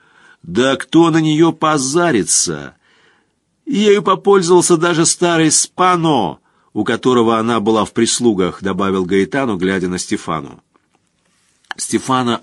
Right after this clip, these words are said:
оборвал разговор. То же чувство физического одиночества, не покидавшее его весь день в праздничной толчее под странным небом, там, наверху, вернулось вновь.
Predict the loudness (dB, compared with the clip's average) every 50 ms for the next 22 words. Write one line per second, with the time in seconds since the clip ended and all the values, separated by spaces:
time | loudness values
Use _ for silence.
0 | _ _ -6 -6 -2 -2 -2 -2 -2 -2 -2 -2 -2 -4 -6 -8 -8 -8 -6 -6
1 | -6 -6 -6 -8 -10 -12 -6 -4 -4 -2 -2 -2 -2 -2 -2 -2 -2 -2 -4 -4
2 | -4 -6 -4 -4 -4 -2 -2 -4 -4 -4 -4 -4 -4 -4 -6 _ -20 -20 -20 -20
3 | -20 -20 _ -10 -8 -8 -6 -4 -6 -4 -2 -2 -2 -2 -4 -4 -6 -8 -8 -8
4 | -10 -10 -10 -12 -10 -8 -8 -6 -4 -4 -4 -4 -4 -4 -4 -2 0 0 0 -2
5 | -2 -4 -6 -4 -4 -4 -4 -4 -8 -8 -6 -4 -4 -4 -6 -6 -6 -6 -6 -6
6 | -8 -8 -6 -6 -6 -4 -6 -6 -6 -4 -4 -4 -4 -4 -6 -10 -8 -6 -8 -8
7 | -6 -6 -6 -4 -4 -6 -8 -8 -8 -6 -6 -6 -4 -4 -6 -6 -6 -8 -8 -10
8 | -14 -20 _ -6 -4 -4 -2 -4 -4 -6 -8 -6 -6 -6 -6 -6 -2 0 2 2
9 | 2 0 -2 -6 -20 -20 -20 -20 -20 -20 -14 -8 -4 -4 -4 -2 -4 -4 -4 -2
10 | -2 -4 -4 -6 -8 -10 -8 -6 -4 -4 -4 -6 -8 -10 -16 -18